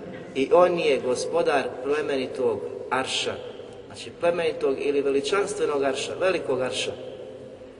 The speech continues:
Ukazuje na najveće svoje stvorenje, a to je njegov arš. A ispod arša su sva stvorenja, druga. Što ukazuje na veličinu arša,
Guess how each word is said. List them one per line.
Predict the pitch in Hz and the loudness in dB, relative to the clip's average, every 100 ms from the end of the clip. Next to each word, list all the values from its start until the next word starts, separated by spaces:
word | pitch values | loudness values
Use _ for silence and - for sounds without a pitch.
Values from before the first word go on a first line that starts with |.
| - | -8
Ukazuje | 131 - 185 180 170 147 | -6 4 6 6 4 4
na | |
najveće | 147 202 196 196 196 180 139 | 4 4 6 6 6 4 2
svoje | - 156 160 | 2 4 6
stvorenje, | 135 - 127 127 127 110 101 | 4 0 0 2 2 0 -4
a | - | -2
to | 156 | 0
je | |
njegov | 156 143 120 | 2 2 2
arš. | 127 - - - - - - - - - - | 2 -2 -4 -8 -12 -12 -14 -14 -16 -18 -8
A | 131 | 2
ispod | 170 185 156 143 | 2 2 0 2
arša | 170 165 | 2 2
su | 143 131 | -2 -2
sva | - 151 175 | -4 2 2
stvorenja, | - 135 123 120 113 98 - - - - | 2 0 2 0 -2 -6 -8 -10 -12 -6
druga. | 139 151 123 - - - - - - - - - - - - - - | -2 0 0 -4 -8 -10 -12 -14 -14 -14 -16 -18 -18 -18 -20 -20 -16
Što | - - | -12 -8
ukazuje | 120 170 170 170 | -4 2 2 4
na | 131 | 2
veličinu | 127 127 123 - 208 214 - - - - - | 2 0 0 6 8 8 2 -2 -6 -8 0
arša, | 208 240 220 - | 8 8 8 6